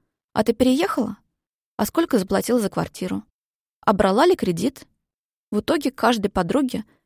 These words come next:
героиня говорит, что хотела бы жить в таком же доме, как у неё. Тут отличная планировка. Наверное, поработал хороший архитектор. Мне так повезло, нужно было внести пятьсот тысяч долларов,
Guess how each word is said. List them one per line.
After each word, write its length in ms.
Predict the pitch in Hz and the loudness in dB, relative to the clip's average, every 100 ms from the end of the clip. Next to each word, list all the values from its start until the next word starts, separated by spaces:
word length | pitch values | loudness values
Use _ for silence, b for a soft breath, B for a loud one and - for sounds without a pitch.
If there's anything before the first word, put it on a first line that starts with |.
| _ | _
героиня 460 | - 208 196 247 262 | -2 0 2 4 4
говорит, 300 | 202 196 202 | 4 -2 -2
что 180 | - 190 | -4 -4
хотела 380 | 190 - 302 269 | -4 -4 -2 0
бы 140 | 208 | -2
жить 160 | 208 - | -4 -6
в 60 | |
таком 280 | - - 202 | -8 -4 -4
же 120 | 190 | -2
доме, 280 | 175 233 247 | -2 0 0
как 200 | 208 - | -2 -4
у 20 | |
неё. 360 | 196 185 160 202 _ _ _ _ _ _ _ _ | -4 -4 -8 -12 _ _ _ _ _ _ _ _
Тут 180 | - 208 | -4 -4
отличная 460 | 185 - 196 - 190 | -4 -4 -4 -4 -6
планировка. 720 | - 202 214 202 - - 214 _ _ _ - | -4 -2 0 0 -2 -16 -18 _ _ _ -4
Наверное, 480 | 190 175 247 254 214 | 0 2 6 6 4
поработал 420 | 214 196 220 190 | 0 0 0 -2
хороший 400 | - 180 190 185 | -2 -4 -4 -6
архитектор. 640 | - - - 175 - - _ _ _ _ _ _ _ | -8 -10 -12 -12 -12 -16 _ _ _ _ _ _ _
Мне 240 | 190 175 - - | -8 -8 -10 -8
так 260 | 196 - | -6 -6
повезло, 540 | - 180 180 202 247 240 _ _ _ | -8 -6 -6 -4 -6 -8 _ _ _
нужно 260 | 214 220 220 | 0 2 0
было 220 | 202 214 | 2 0
внести 360 | 196 220 - 226 | 2 0 -2 -6
пятьсот 400 | 214 - 226 - | -4 -4 -4 -2
тысяч 320 | 196 - 185 | -6 -6 -6
долларов, 500 | 180 277 233 185 - | 2 2 2 -2 -10